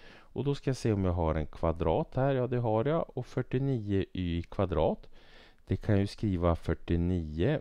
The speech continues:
det är detsamma som sju y kvadrat. Och sen y kvadrat. Och det här, det är ju detsamma som sju y i kvadrat. Det kan jag ju skriva med hjälp av potenslagarna. Så vi ska se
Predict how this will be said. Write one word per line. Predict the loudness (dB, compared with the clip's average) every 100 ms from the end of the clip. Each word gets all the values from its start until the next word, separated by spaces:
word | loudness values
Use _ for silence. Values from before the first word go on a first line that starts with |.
| -4
det | -6 -4
är |
detsamma | -2 -2 0 -2
som | -2 -4 -4
sju | -8 -2 -2 0 -4 -4
y | -4 -6
kvadrat. | -4 -2 2 2 0 -6 -16
Och |
sen | -4 -2 -2 -4
y | -4 -4 -4
kvadrat. | -2 0 2 2 0 -8 -20 -20 -20
Och | -20 -8 -2
det | 0
här, | 0 4 4 6 6 2 -2
det | -2 0
är |
ju | 0
detsamma | -2 -2 -2 -2
som | -2 -4 -4 -6
sju | -10 -4 -4 -2 -4 -8 -6
y | -4 -2 -2 -6 -10 -14 -20 -20 _ -12
i | -10
kvadrat. | -8 -4 -2 -2 -4 -6
Det | -10
kan | -4
jag | -4
ju |
skriva | -4 -2 -2
med | 0
hjälp | -4 -4
av | -8
potenslagarna. | -8 -4 -2 -2 -4 -4 -4 -2 -6 -10 -18 -20 -20 -20 -20 -20 -6
Så | 2 4 4 2
vi | -4
ska | -2 -4
se | 2 2